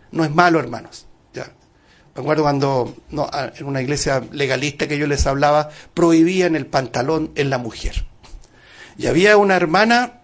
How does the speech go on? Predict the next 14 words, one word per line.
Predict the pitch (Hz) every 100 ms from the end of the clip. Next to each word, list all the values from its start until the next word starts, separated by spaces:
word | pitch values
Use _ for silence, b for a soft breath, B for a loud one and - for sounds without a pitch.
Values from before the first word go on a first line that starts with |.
| -
recién | 156 156 - 226
convertida | 220 202 170 156 - 202 214 208 214 B B B B B
y | -
que | 170
trabajaba | 185 208 202 226 233 226
en |
una | 208 190
oficina, | 185 175 269 269 302
y |
la | 247 185
oficina | 170 147 208 208
en | 202
ese | 202
tiempo | 208 226 160 220 226